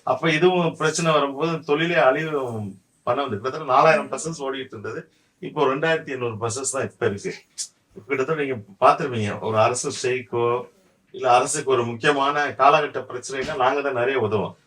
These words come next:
லோக்கல் டிரான்ஸ்போர்ட்டா இருக்கட்டும், இன்டர்சிட்டியா இருக்கட்டும், இப்ப நீங்க ஒரு, நாங்க பெரிய அரசோட சேர்ந்து நிறைய உதவுறோம். உதவும் போது இப்ப இது மாதிரி எங்களை நசுக்கும் போது இந்த தொழிலே அழிஞ்சு போயிடும்,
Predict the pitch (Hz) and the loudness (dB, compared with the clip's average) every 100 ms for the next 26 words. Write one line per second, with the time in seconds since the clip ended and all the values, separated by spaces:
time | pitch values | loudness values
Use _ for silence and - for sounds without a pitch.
0 | _ 110 131 131 143 120 123 113 - 120 | _ -2 -2 -2 -6 -6 -8 -10 -8 -6
1 | 113 110 104 101 127 135 127 135 - 113 | -4 -4 -6 -6 -6 -6 -6 -6 -8 -6
2 | 120 113 110 143 123 117 120 - - 190 | -4 -4 -4 -10 -8 -6 -4 -6 -10 -16
3 | - 131 147 175 127 151 196 170 147 156 | -4 2 2 2 -4 2 4 6 4 2
4 | 175 151 147 143 175 135 147 165 135 120 | -2 -2 -2 -2 -2 -2 0 2 2 2
5 | 131 98 87 - _ _ - 170 202 185 | 2 2 -4 -10 _ _ 0 6 6 6
6 | 165 165 175 170 156 147 143 156 165 165 | 0 0 0 -2 2 2 2 4 4 2
7 | 143 143 135 120 165 160 170 160 165 180 | 2 2 2 4 2 2 -6 -4 -4 -4
8 | 151 147 165 175 143 160 160 135 131 196 | -2 -2 0 2 2 0 -4 0 0 0